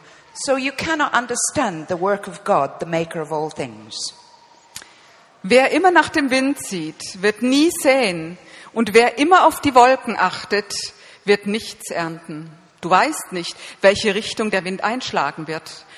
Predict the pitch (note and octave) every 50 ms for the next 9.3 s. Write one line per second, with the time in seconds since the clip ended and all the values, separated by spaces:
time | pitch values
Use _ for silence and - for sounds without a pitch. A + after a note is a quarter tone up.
0 | - - - - F#3+ B3 C#4+ - - - B3 B3 C#4+ - - - C#4+ A#3+ - C#4+
1 | C4+ C4+ E4+ - - - - D#4+ - C#4 C4 B3 A#3+ A3+ G#3+ A3 A#3+ - - -
2 | - - - A#3 A#3 A#3 A3 - - A#3 A3 A3+ A#3+ - D4 - - G#3 G#3 G#3
3 | - - G#3 F#3 F3 F3 F#3 G#3 G#3 B3 C4 - - - - - - - - -
4 | - - - - - - G3+ - - - - - G3 G#3+ G#3+ - - - A#3+ A#3+
5 | B3+ B3+ C4+ C4+ - - - A#3 G#3+ F#3+ G3+ G#3+ - - - G#3 F#3+ F#3+ G3+ A3+
6 | A#3 - B3 A3+ D3 G3+ G#3+ - - - F3+ D3+ C#3+ - - - - - - _
7 | _ - F#3 A3 B3 D4+ D4 - C#4+ C#4 - - A3 - - A3+ A3 G#3+ - -
8 | G#3 F#3+ F3 - - - A3 A3 A3 G#3+ F#3 F3 F3 - F#3+ - - G3 F3+ F#3+
9 | - - - - -